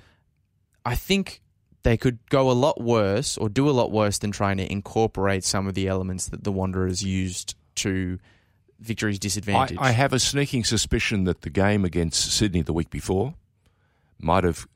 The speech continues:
Speaker 2: come back and, and hurt Victory, in that there was an awful, uh, run of emotion,
Speaker 1: Mm-hmm.
Speaker 2: and they, they might have spent some and not been flat,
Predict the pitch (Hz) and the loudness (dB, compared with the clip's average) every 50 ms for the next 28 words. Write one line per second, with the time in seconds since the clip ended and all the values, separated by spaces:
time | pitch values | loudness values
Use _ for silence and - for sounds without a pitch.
0 | _ - 98 92 87 80 85 80 76 73 - - - 90 73 71 - - _ - | _ -2 0 0 0 2 0 0 0 -2 -6 -8 -6 -4 -4 -4 -6 -10 _ -8
1 | - 78 73 69 - 95 87 80 - - - - - _ _ _ _ _ _ 92 | -8 -6 -4 0 0 0 0 0 -2 -8 -12 -14 -14 _ _ _ _ _ _ -4
2 | 87 76 - - 69 58 - 104 107 110 117 101 82 - - - - - - - | -4 -4 -2 -4 -6 -2 0 0 2 4 4 2 2 -2 -6 -12 -16 -20 -20 -20
3 | _ _ _ _ 101 104 104 95 - - - 101 98 104 107 123 139 151 - - | _ _ _ _ 2 2 2 2 0 0 0 2 2 4 4 4 4 4 4 2
4 | 135 117 104 92 78 - - _ _ - 92 90 90 90 98 107 104 104 98 90 | 2 2 2 0 -2 -6 -12 _ _ -4 -4 -2 -2 0 2 2 4 4 4 4
5 | 92 92 98 107 117 - - 151 185 - - _ _ _ _ _ _ _ _ _ | 4 4 4 4 4 2 2 -2 -4 -8 -14 _ _ _ _ _ _ _ _ _
6 | _ _ 123 120 120 95 98 98 95 95 98 92 - - - _ _ _ _ _ | _ _ -18 -10 -2 0 2 4 4 4 2 0 -2 -8 -14 _ _ _ _ _
7 | - 107 107 113 113 110 - - - 113 110 110 113 117 107 95 - - - - | -6 0 0 2 2 2 -2 0 0 2 2 4 4 4 4 4 2 0 2 2
8 | 113 107 117 - - - 101 76 67 55 65 - _ _ _ _ _ _ _ _ | 2 2 2 2 0 0 0 0 -2 -6 -10 -18 _ _ _ _ _ _ _ _
9 | _ _ _ _ _ 92 92 95 95 - - _ _ _ _ _ _ - 135 185 | _ _ _ _ _ 0 0 0 0 -2 -6 _ _ _ _ _ _ 0 2 2
10 | 208 - - 190 156 131 - - - - - 120 95 87 107 156 - | 2 2 2 2 2 2 0 -2 -4 -2 0 2 2 4 2 0 -2